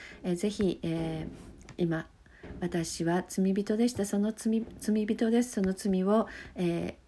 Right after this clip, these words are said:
イエス・キリストがすべて背負ってくださったので、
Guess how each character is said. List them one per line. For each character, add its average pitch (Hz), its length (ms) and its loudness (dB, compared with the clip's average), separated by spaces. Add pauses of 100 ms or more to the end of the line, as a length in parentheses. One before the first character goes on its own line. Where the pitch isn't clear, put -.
イ 180 120 6
エ 175 80 6
ス・ 170 240 -4
キ 170 140 -4
リ 170 80 2
ス 175 40 -8
ト 196 140 0
が 220 120 4
す 240 140 -2
べ 294 140 2
て 190 100 4
背 190 220 2
負 185 60 2
っ - 20 -4
て 185 120 -4
く 180 80 0
だ 170 120 2
さ 175 140 -4
っ 170 40 -4
た 175 160 -4
の 170 140 -2
で、 202 240 0